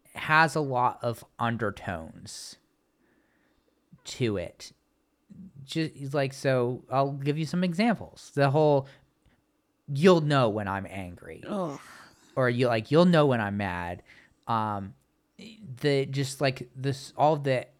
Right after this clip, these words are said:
Speaker 1: absolutes, like, "Divorce is not an option." You know, they're, they're s-, to say, like, "Ugh, therapy never gonna happen." Where it's just, like, he is so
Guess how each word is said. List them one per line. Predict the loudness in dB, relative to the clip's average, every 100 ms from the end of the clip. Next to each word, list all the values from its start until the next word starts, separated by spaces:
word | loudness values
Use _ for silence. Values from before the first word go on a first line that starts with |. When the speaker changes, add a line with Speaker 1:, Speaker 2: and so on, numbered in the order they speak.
| -6
Speaker 1:
absolutes, | -2 -2 -4 -8 -6 -6 -6
like, | -6 -6 _ _ 0
"Divorce | 0 4 4 4 2 -2
is | -4 0
not | 2 2 0
an | -4
option." | -4 -4 -4 -10 -10 -10 -10 -12 -16 _ _ _
You | -8 -6
know, | -4
they're, | 0 2 0
they're | 0 0
s-, | 0 -6 -14 -16 _ -18 -18 -18 -20 -20 -20 _ -8
to | -2
say, | -2 0
like, | 0 0 -6
"Ugh, | -14 -16 -18 _ _ _ 0
therapy | 2 4 2 -2 -6 -2
never | 2 4 4 2
gonna | -4 -4 -4
happen." | -6 -8 -10 -16 -20 _
Where | 4
it's | 4
just, | 2 0
like, | 0 0 -6 _ _ _ _ _ _ _ _ _ _
he | -20 -8 0 2
is | 0
so | -4 -8 0 4 4 4 2